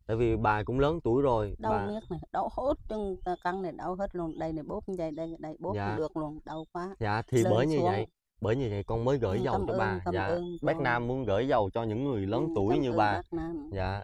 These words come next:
Speaker 1: để bà có thể đi rừng, đi núi, à, đau nhức xương khớp rồi bà có thể bà thoa
Speaker 2: Ừ.
Speaker 1: nha. Rồi con
Speaker 2: Ừ,
Speaker 1: gửi
Speaker 2: con
Speaker 1: cho bà.
Speaker 2: cảm ơn con.
Speaker 1: Và sau cái, hai cái chai dầu này là phần quà của bác Nam, một số tiền nữa là một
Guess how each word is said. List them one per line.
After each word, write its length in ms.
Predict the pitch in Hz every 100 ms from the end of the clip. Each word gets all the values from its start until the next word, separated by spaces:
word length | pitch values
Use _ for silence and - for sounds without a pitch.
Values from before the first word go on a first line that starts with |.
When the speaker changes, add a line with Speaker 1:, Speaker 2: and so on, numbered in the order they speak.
| -
Speaker 1:
để 120 | 107
bà 320 | 117 107 95 92
có 180 | 120 127
thể 140 | 107
đi 140 | 117 120
rừng, 240 | 110 95
đi 100 | 101
núi, 320 | 110 123 156
à, 300 | 147 120 110
đau 160 | 107 113
nhức 180 | 117 151 -
xương 120 | 117
khớp 260 | - 151
rồi 100 | 135 98
bà 80 | 95
có 120 | 117
thể 160 | 107
bà 140 | 113 107
thoa 320 | 120 120 123 -
Speaker 2:
Ừ. 60 | 214 196 185
Speaker 1:
nha. 220 | 123 117 -
Rồi 160 | 107 95
con 120 | 110
Speaker 2:
Ừ, 20 |
Speaker 1:
gửi 100 | 98 107
Speaker 2:
con 60 |
Speaker 1:
cho 60 | 127
bà. 140 | 120
Speaker 2:
cảm 100 | 107 -
ơn 160 | 175 170
con. 120 | 170
Speaker 1:
Và 360 | 165 113 113 110
sau 340 | - 160 165 151
cái, 300 | 180 180 180
hai 200 | 165 156
cái 100 | 175
chai 220 | 160 151
dầu 200 | 143 131
này 220 | 120 123 110 - _ _ _ - - -
là 220 | 123 127
phần 260 | 113 123 117
quà 180 | 120 113
của 120 | 135
bác 180 | 185 160
Nam, 440 | 147 147 147 143 139 - - - -
một 200 | 120 113
số 140 | 180 185
tiền 260 | 147 127 110
nữa 200 | 113 156
là 140 | 131
một 140 | 117